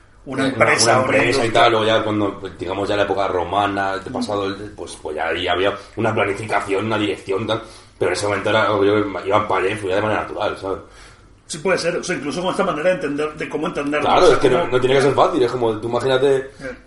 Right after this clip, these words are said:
Speaker 2: es como, mira, es como lo que dicen de cómo, cómo será más parecido a encontrarte un extraterrestre. Pues como cuando un humano, un humano de una civilización llega a otra, ¿sabes?
Speaker 1: Claro.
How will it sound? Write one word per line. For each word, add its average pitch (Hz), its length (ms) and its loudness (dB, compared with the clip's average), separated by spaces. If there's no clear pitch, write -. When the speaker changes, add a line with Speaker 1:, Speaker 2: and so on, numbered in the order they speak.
Speaker 2:
es 120 100 -6
como, 143 200 4
mira, 120 200 4
es 107 100 -8
como 135 140 0
lo 139 80 6
que 135 80 4
dicen 131 220 4
de 117 80 4
cómo, 135 300 2
cómo 143 200 4
será 143 220 6
más 139 140 6
parecido 139 420 4
a 143 40 6
encontrarte 120 320 0
un 127 80 2
extraterrestre. 101 480 -2
Pues 95 160 -2
como 95 160 -4
cuando 92 400 -2
un 113 100 0
humano, 117 320 4
un 113 300 -2
humano 113 260 0
de 113 60 2
una 113 120 0
civilización 113 360 -2
llega 117 140 2
a 101 40 6
otra, 131 320 4
¿sabes? 117 180 -2
Speaker 1:
Claro. 120 240 -12